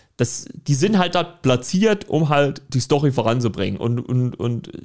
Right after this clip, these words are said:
man kann mir halt nicht innerhalb von fünf Minuten einen neuen Charakter an die Hand geben,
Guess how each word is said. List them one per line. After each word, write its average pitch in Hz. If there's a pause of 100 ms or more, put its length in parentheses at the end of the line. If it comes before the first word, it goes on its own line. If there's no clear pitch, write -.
(140)
man 139
kann 147
mir 160
halt 143
nicht 160
innerhalb 147
von 147
fünf 165
Minuten 156
einen 123
neuen 180
Charakter 143
an 113
die 127
Hand 170
geben, 160